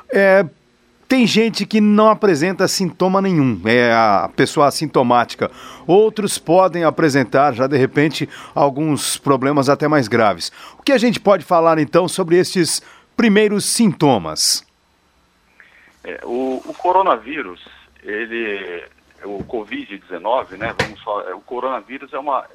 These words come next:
Speaker 2: é um conjunto de vírus respiratórios que acometem tanto seres humanos quanto outros animais também. Estão presentes em gatos e cachorros.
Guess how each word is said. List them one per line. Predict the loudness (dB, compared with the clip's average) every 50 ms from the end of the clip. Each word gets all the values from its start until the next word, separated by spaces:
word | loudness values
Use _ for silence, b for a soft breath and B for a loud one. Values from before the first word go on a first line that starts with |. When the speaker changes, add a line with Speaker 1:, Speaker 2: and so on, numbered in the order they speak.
| _ _ b b b b b b b b b _ _ _ _
Speaker 2:
é | -16 -14
um | -14 -14 -14
conjunto | _ -18 -20 -18 -18 -20 _ -18 -18 -18 -18 -18 _ -20 -16
de | -14 -14 -14
vírus | -12 -10 -8 -6 -6 -6 -8 -12 -16 -12
respiratórios | -12 -12 -12 -12 _ -8 -6 -6 -6 _ -4 -2 0 0 0 -2 -4 -10 _ -20 _
que | _ _ -20 _ _ _
acometem | -20 -18 -14 -14 -14 -10 -8 -10 -10 -10 _ -16 -18 _ _ -16
tanto | -16 -16 -16 -20 -20 -20 -14
seres | -12 -12 -12 -14 -20 -20
humanos | -20 -18 -14 -12 -10 -10 -10 -10 -12 -16 -18 -18 -20 -20 -20 _ _ _ _
quanto | -10 -8 -8 -8 -8 -10 -14 -16 -16 -16 -14 -14 -16 -14 -10
outros | -10 -10 -10 -10 _ -18 -18 -14 -8 -8
animais | -8 -8 -8 -8 -2 0 0 0 -2 -4 -10 -16
também. | -16 -14 -14 -16 -20
Estão | -20 -16 -14 -14 -14
presentes | -12 -14 -14 -14 -14 -16 -16 -16 -18
em | -20 -10
gatos | -6 -2 0 2 2 2 0 -2 -6 -18 -20 -20
e | -20 -16
cachorros. | -16 -16 -16 -16 -16 -16 -16 -16 -16